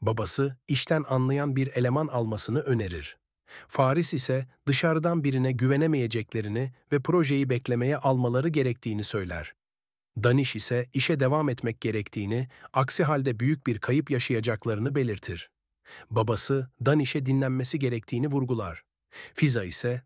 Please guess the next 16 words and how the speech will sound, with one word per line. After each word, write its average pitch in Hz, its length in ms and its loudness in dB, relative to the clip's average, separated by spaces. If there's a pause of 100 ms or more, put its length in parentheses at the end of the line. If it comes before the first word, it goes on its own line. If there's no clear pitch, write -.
Daniş'in 120 400 2
projelerini 120 640 0
devralabileceğini 120 840 0
söyler. 95 520 -6 (480)
Aile 120 360 4
bu 143 160 4
öneriyi 131 320 0
kabul 143 280 0
etmez. 113 540 -6 (720)
"Fiza, 123 440 0 (260)
bana 135 200 6
güvenmiyor 131 520 2
musunuz?" 98 480 -6 (220)
diye 113 160 0
sitem 117 300 -4
eder. 90 380 -8